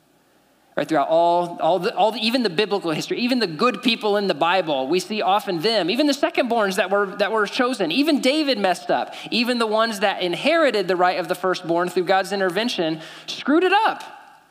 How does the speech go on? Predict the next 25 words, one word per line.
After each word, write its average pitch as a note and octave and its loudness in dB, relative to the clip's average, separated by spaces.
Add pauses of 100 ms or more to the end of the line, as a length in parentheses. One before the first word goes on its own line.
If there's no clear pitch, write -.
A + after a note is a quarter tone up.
(1300)
He G3+ -2
said, G#3+ 0
even C4+ 2
though B3+ 2
he A#3+ 0
didn't, G3+ -4
or F3+ -2 (880)
did F#3+ 2
not A#3 0
consider G#3+ 0
equality B3+ 0
with A#3+ -6
God F#3 0
something F#3 -2
to E3+ 0
be E3 -2
used E3 0
to D#3 0
his D3 0
own A#3+ 2
advantage, C3 -4
rather E3+ 0
he F#3+ -2
made D3+ 0
himself D#3 -4